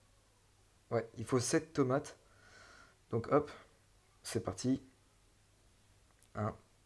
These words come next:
deux, trois, quatre, cinq, six. Et enf-, ah!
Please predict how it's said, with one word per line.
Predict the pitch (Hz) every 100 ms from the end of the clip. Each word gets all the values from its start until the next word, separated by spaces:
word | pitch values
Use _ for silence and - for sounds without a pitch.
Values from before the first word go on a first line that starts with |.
| - _ _ _ - - -
deux, | 107 120 127 - _ _ _ _ _ _ - - - _ - _ _ _ -
trois, | - 95 98 127 - - - - - _ - _ _ _ _ _ _ - _ _ _ _ _ _ _ _ - - -
quatre, | - 110 123 - - - - - _ _ _ _ - _ - _ - - _
cinq, | - - 92 107 120 - - _ _ _ _ _ _ _ _ _ _ _ _ _ _ _ _ _ -
six. | - 107 117 - - - - _ _ _ _ _ _ _ _ _ _ _ _ -
Et |
enf-, | - - - - _ -
ah! | 135